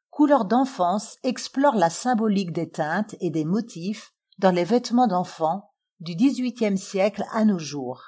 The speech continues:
Ces codes, liés au genre, à l'âge ou au statut social,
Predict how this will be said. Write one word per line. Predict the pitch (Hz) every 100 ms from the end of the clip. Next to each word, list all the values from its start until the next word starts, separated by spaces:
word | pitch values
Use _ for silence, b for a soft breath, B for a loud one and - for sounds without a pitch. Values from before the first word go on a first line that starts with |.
| - _ _ _ _ _ _ _ _ _
Ces | - - 151
codes, | - 190 254 254 -
liés | 170 180 170
au | 151
genre, | 147 147 156 214 254 - -
à | 165
l'âge | 160 180 262 269
ou | 170
au | 156
statut | - 202 202
social, | 165 165 151 - 151 156 220